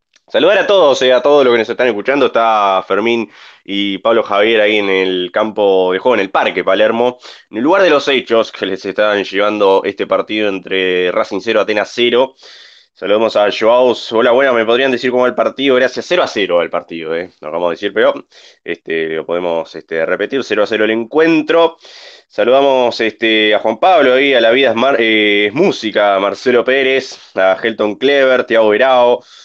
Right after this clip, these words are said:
Mucha gente de Brasil, eh, mucha gente de Brasil y seguro mucha gente apostadora también. Este, Eduardo García, la Escuelita de Papelería, a todos, eh, a todos los que nos están escuchando, tanto por la web como por YouTube. Te tengo por ahí, me parece, Fermín Veiga, ¿no?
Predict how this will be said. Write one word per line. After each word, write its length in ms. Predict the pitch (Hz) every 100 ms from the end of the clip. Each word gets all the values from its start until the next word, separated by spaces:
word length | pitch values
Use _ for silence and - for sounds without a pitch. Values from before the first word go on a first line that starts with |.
| - -
Mucha 160 | 123
gente 220 | 135 139
de 80 | 110
Brasil, 400 | 90 82 98 80
eh, 120 | 78
mucha 180 | 87 85
gente 180 | 90 92
de 80 | 90
Brasil 320 | 85 80 110
y 100 | 110
seguro 240 | 90 90 98
mucha 200 | 95 90
gente 200 | 98 92
apostadora 640 | - - 87 107 117 90
también. 420 | 87 117 131 127 - - - -
Este, 200 | 95 95
Eduardo 280 | 101 110 101
García, 500 | 95 120 127 123 107
la 60 |
Escuelita 360 | 92 98 101 98
de 60 |
Papelería, 420 | 92 92 95 107 131
a 40 |
todos, 380 | 175 165 127 113
eh, 100 | 113
a 80 | 110
todos 200 | 139 135
los 80 | 113
que 80 |
nos 140 | 107 101
están 340 | 107 120 120 -
escuchando, 800 | 123 117 110 123 123 120 120 - - - _ -
tanto 280 | 107 107
por 140 | 101 107
la 80 | 110
web 160 | 120
como 240 | 117 110 107
por 280 | 113 117 - _
YouTube. 520 | 98 110 104 92 85 - _ _ _ _ _ -
Te 120 | 113
tengo 240 | 208 185
por 120 | 135
ahí, 220 | 135 135 107
me 100 | 98
parece, 1000 | 104 107 - 98 92 90 87 87 85 82
Fermín 360 | - 104 104
Veiga, 280 | 101 90 87
¿no? 240 | 120 180